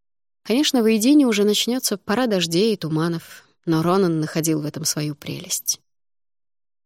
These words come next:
От размышления о том, как приятно в пасмурный день никуда не выходить и наблюдать за туманом из окна хорошо протопленной гостиной, Ронана отвлекло чувство, что что-то не так.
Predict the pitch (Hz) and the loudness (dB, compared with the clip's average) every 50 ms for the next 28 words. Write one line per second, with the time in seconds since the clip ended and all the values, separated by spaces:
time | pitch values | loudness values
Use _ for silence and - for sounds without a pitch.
0 | _ - 170 - 175 165 185 175 165 - 208 208 202 190 180 180 - 208 202 190 | _ -8 -4 -2 0 2 2 2 2 2 2 2 2 2 2 0 0 -2 -2 -2
1 | - 165 160 - _ - 160 160 165 185 190 - - 165 - _ - 185 185 - | -6 -10 -10 -8 _ -4 -2 0 0 -2 -2 -4 -8 -12 -8 _ -4 -4 -2 -2
2 | 165 160 165 160 160 156 160 170 175 190 180 165 160 156 - 160 160 170 170 165 | -4 -2 -2 -2 -2 0 0 0 0 0 0 -2 -4 -4 -2 -2 0 2 2 2
3 | 151 151 151 - 165 151 151 170 208 226 - - - _ _ _ 160 170 175 175 | 0 -2 -4 -6 -8 -6 -4 -4 -4 -4 -6 -10 -12 _ _ _ 2 2 2 2
4 | 196 202 196 226 262 240 - 185 180 - 175 175 180 196 208 202 185 175 160 151 | 0 0 2 2 0 0 -2 -4 -2 -2 -2 0 0 0 0 0 0 0 0 0
5 | 156 - - 165 170 180 190 185 - - 165 151 160 - - 196 - - 156 151 | -2 -2 -2 -4 -4 -2 -6 -8 -8 -6 -6 -2 -2 -2 -4 -4 -6 -6 -8 -6
6 | - 190 180 170 160 151 151 147 156 147 160 - - - 254 254 254 240 220 - | -6 -6 -4 -4 -4 -2 -2 -2 -4 -4 -6 -6 -4 -4 -4 -2 -2 -4 -6 -10
7 | - _ _ _ _ _ _ - 196 226 277 285 254 247 240 220 214 196 190 196 | -14 _ _ _ _ _ _ 0 2 4 4 4 4 4 2 0 0 -2 -4 -4
8 | - - 226 247 247 - - - 254 254 - - - 233 220 208 - - - - | -4 -2 -2 -2 -2 -2 -4 -4 -4 -4 -4 -6 -8 -10 -6 -6 -6 -6 -8 -10
9 | 208 - - - _ - 214 - 202 202 196 196 - _ - 127 - _ - - | -8 -8 -8 -6 _ -8 -6 -4 -4 -2 -2 -4 -6 _ -12 -12 -12 _ -18 -18
10 | - - | -18 -20